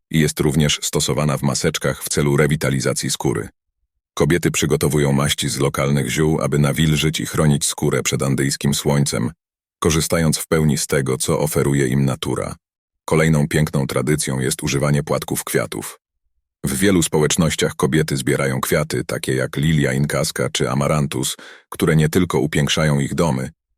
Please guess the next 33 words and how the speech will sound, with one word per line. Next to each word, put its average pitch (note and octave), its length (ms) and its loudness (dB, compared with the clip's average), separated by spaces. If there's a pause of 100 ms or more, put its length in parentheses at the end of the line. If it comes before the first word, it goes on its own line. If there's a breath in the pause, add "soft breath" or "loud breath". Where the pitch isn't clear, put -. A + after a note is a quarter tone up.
(200)
ale D#2 180 2
są D#2 200 2
również D2+ 320 2
wykorzystywane C#2+ 920 0
w C2 60 -6
rytuałach C2+ 580 0
pielęgnacyjnych. A#1+ 920 -4 (680)
Płatki F2+ 340 0
są D#2 160 0
miażdżone D2+ 600 2
i C2+ 60 -2
stosowane D2+ 520 0
jako C#2 240 0
maseczki C#2 480 0
na C2+ 140 -2
twarz, - 300 -2
aby C#2+ 220 0
nadać D2 340 0
skórze C#2+ 340 0
blask C2+ 400 -2
i C#2 100 0
świeży C2 380 0
aromat. A#1+ 460 -4 (440)
W - 100 -10
tych - 180 2
tradycjach F2 540 2
fundamentalne D2 720 2
znaczenie C#2 520 0
mają C#2 300 -2
także D2 360 -2
ceremonialne D2 720 2
techniki C2+ 460 -4
kąpieli. C#2+ 540 -2